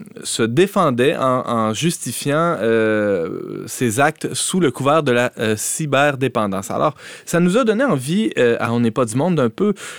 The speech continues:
euh, creuser la question, se demander, se poser des questions, se demander c'est quoi ça, la cyberdépendance, à partir de quand on peut dire que c'est de la cyberdépendance, bref, toutes sortes de questions.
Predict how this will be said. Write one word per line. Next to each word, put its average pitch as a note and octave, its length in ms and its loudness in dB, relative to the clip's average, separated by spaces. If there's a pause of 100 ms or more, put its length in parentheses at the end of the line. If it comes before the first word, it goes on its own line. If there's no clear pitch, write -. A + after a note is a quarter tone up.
(180)
euh, - 240 -2 (880)
creuser E3+ 360 2
la D#3+ 140 2
question, F#3 360 0
se F#3+ 120 0
demander, C#3 460 2
se C#3+ 100 -4
poser D3 260 2
des C3+ 100 0
questions, B2+ 380 0
se E3+ 100 0
demander C#3 380 0
c'est - 180 -2
quoi E3 320 -2
ça, - 380 -2
la B2 180 2
cyberdépendance, C3 920 0
à C3 60 -2
partir A2 260 -6
de G#2 80 0
quand C#3+ 240 -2
on C3+ 80 -4
peut F2+ 160 -4
dire A#2+ 220 -4
que A2+ 100 -8
c'est A#2 140 -6
de - 40 -4
la A2 80 -2
cyberdépendance, A#2 720 0
bref, C3+ 300 0
toutes F3+ 140 -2
sortes F#3 160 2
de B2+ 60 0
questions. G3 460 -2